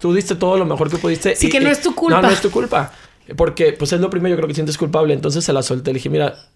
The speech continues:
Speaker 1: no encuentro palabras, pero te lo voy a decir así. Eh, soy gay, conocí una persona,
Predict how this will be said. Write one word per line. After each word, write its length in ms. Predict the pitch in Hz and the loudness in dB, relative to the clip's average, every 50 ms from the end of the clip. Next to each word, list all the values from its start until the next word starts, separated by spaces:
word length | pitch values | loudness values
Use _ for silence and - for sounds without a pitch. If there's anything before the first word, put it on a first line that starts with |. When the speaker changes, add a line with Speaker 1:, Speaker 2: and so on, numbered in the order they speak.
| - | -10
Speaker 1:
no 180 | - 139 135 139 | -6 -4 -4 -2
encuentro 320 | 143 160 165 - 175 160 | 0 -2 0 0 0 0
palabras, 360 | 143 143 135 135 135 139 147 - | 0 0 0 0 0 0 -2 -2
pero 120 | - 117 | -4 -4
te 60 | 123 127 | -2 -2
lo 60 | 127 | -2
voy 60 | 131 | -2
a 40 | 127 | -2
decir 140 | 120 - 127 | -2 -2 -2
así. 260 | 127 117 - 131 113 - _ _ _ _ _ _ _ _ _ _ _ _ _ _ _ _ _ - - _ - | -2 -2 -4 -6 -10 -12 _ _ _ _ _ _ _ _ _ _ _ _ _ _ _ _ _ -20 -18 _ -6
Eh, 360 | 139 135 139 135 - - - _ _ _ _ _ _ _ - - | -2 -2 -2 -2 -4 -6 -10 _ _ _ _ _ _ _ -16 -10
soy 260 | - - 160 156 165 | -2 2 4 4 4
gay, 260 | 151 156 156 - 392 466 494 - _ _ _ _ _ _ _ _ _ _ _ - - | 4 4 2 2 0 -2 -8 -12 _ _ _ _ _ _ _ _ _ _ _ -10 -4
conocí 380 | - 151 139 139 135 - 151 | 0 0 0 0 0 0 0
una 160 | 147 156 156 151 | 0 0 0 0
persona, 480 | 156 147 127 143 143 139 160 180 381 | 0 0 0 0 -2 -2 -2 -6 -8